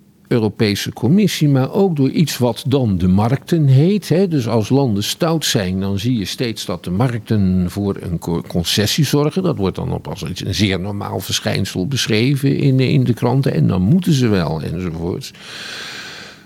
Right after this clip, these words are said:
Eh, dus je ziet dat, eh, democratie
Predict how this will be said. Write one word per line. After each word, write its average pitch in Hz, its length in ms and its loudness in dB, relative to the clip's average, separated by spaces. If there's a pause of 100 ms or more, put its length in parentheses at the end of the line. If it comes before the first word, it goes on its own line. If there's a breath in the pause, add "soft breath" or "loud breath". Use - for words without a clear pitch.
(380 loud breath)
Eh, 202 160 2 (100)
dus 147 220 2
je 117 120 2
ziet 180 460 0 (120)
dat, 131 640 0
eh, 120 600 2 (240)
democratie 123 1300 0